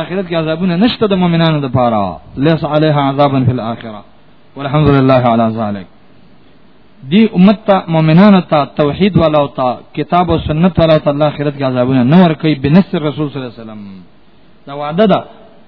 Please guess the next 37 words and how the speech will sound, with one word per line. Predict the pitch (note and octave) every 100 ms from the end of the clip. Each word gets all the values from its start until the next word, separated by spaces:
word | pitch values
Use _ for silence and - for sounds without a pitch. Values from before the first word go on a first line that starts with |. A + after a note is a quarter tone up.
| - - - _ - _ - - -
نو | B2 C3+
کامیابی | - C#3+ D3 D3 C#3+ G#3
ده، | G#3 G3+ - - -
خو | B2+
که | D3+
دا | C#3+ F3+ D#3+
ایمان | E3 F#3 F3
د | D#3+
سړي | D#3+ E3 D3
سره | C#3
وو | C#3+ F#3 G#3 E3
او | D3
باقي | C3+ C3 G3
اوسه | F3+ D3+
پاتې | - E3 C#3+
شه | C3+
تر | C#3+ C3+
مرګه، | C#3+ C#3 C#3
ځکه | D#3+ D#3+
د |
ایمان | D3+ D#3+ E3
دشمنان | C#3+ - B2+ C#3+ C3+
ډیر | B2 A#2+ G#2+
دي، | G2 F#2 - - - - - - - - - - - - -
مقابلې | B2+ C#3 D3+ D3 D#3 G3 G3+
والا | F3 E3+
یې | D3+ D3+
ډیر | D3 C#3
دي، | B2+ A#2 -
خرابونکي | D3 D3 C#3+ D#3+ F#3+ D#3+
شیان | C#3+ C#3 E3
یې | D#3 D3
ډیر | E3 E3
دي. | D#3+ - - - - -
نو | B2
که | C#3+
دا | C#3